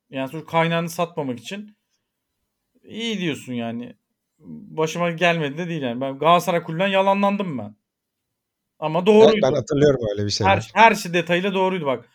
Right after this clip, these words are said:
Speaker 1: Fazlasını da anlatırım da. E, şimdi bana anlatan, şimdi futbolcuyu mu ifşa edeyim yani? Ne yapayım yani? O yüzden çok da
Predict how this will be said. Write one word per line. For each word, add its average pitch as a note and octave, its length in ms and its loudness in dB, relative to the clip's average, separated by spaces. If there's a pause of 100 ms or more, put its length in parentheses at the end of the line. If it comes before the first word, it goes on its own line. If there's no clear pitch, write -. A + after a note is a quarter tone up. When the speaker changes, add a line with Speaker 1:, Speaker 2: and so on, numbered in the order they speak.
(140)
Speaker 1:
Fazlasını F#3+ 560 0
da G#3 40 6
anlatırım F3 500 -2
da. D3 280 -2 (960)
E, C3 60 -10
şimdi F#3+ 520 -4
bana F3 240 4
anlatan, F#3+ 600 -2 (220)
şimdi D#3 200 -20
futbolcuyu F#3 500 -6
mu F3 60 -4
ifşa C3 260 -8
edeyim A2 200 -10
yani? A#2 140 -20
Ne D3 40 -8
yapayım C#3+ 360 -10
yani? - 140 -20
O D3 140 -14
yüzden B2+ 300 -14
çok C3 200 -18
da - 240 -10